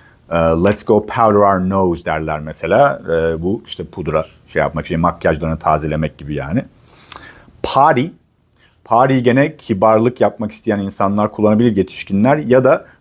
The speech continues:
çocuklara ilk öğretilen, yani tuvalet anlamında ilk öğretilen kelime potty'dir. Ee, onun dışında da en kabası shitter.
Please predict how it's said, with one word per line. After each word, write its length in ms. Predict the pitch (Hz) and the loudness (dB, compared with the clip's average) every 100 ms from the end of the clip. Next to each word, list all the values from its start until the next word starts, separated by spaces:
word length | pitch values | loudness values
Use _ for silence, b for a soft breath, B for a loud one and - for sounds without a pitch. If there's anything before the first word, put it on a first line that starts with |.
| _ | _
çocuklara 560 | - 107 120 - 117 147 | -2 -2 -2 0 2 2
ilk 320 | 139 131 - | 0 -2 0
öğretilen, 500 | 107 104 - 101 95 | 2 2 0 -2 -2
yani 260 | 87 80 | -2 -6
tuvalet 340 | - 92 98 - | -2 2 2 0
anlamında 460 | 101 90 87 85 | -2 -2 -4 -4
ilk 260 | 87 101 101 | -4 -4 -2
öğretilen 400 | 87 85 90 85 | -2 -2 -4 -6
kelime 440 | - 90 131 - - | -4 -2 -2 -2 -4
potty'dir. 580 | - 101 80 71 - - - _ _ _ _ B B B B B B | 0 2 2 -4 -12 -18 -20 _ _ _ _ B B B B B B
Ee, 80 | 101 104 107 107 107 104 107 - | 2 4 6 6 6 4 4 2
onun 280 | 127 143 156 | 0 0 0
dışında 380 | 139 135 135 139 | -4 -2 0 4
da 260 | 175 170 - _ _ _ _ _ _ _ - | 4 2 -4 _ _ _ _ _ _ _ -2
en 180 | 147 151 | 0 2
kabası 520 | 147 104 107 - - - - _ - | 2 2 2 2 0 0 -10 _ -18
shitter. 440 | - - 95 | -6 0 2